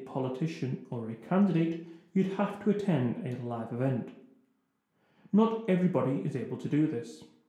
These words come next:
but with modern technology, it's now possible to attend virtual events where you can participate in live streaming and interact with politicians and candidates. Thus far,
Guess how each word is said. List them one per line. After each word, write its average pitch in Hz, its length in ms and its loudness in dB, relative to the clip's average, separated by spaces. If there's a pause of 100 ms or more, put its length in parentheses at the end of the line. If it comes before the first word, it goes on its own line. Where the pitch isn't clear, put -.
(320)
but 233 440 4 (260)
with 160 120 4
modern 139 320 6
technology, 151 680 0 (280)
it's 170 200 -4
now 190 160 4
possible 180 680 0
to 180 120 4
attend 170 460 6 (220)
virtual 151 460 4
events 127 540 -2 (400)
where 175 120 4
you 175 100 2
can 190 180 6
participate - 680 -2
in 147 300 2
live 156 380 4
streaming 131 760 0 (380)
and 185 440 6
interact 170 680 2
with - 220 -6
politicians 160 720 0 (200)
and 107 240 -6 (180)
candidates. 131 580 -4 (2250)
Thus 202 420 6
far, 160 400 2